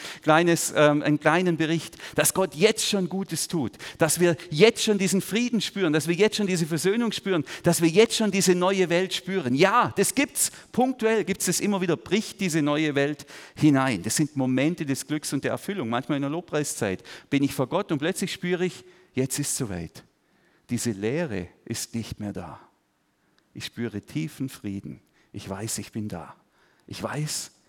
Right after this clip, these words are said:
ich bin angekommen. Das ist eine Vorwegnahme von dem,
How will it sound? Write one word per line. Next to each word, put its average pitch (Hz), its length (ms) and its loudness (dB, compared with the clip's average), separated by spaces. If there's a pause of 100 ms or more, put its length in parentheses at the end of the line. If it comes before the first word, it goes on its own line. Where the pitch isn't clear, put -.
(600)
ich - 180 -12
bin 113 240 -10
angekommen. 104 720 -8 (140)
Das 160 100 -6
ist - 80 -6
eine 143 160 0
Vorwegnahme 151 840 -2 (220)
von 107 220 -2
dem, 135 340 0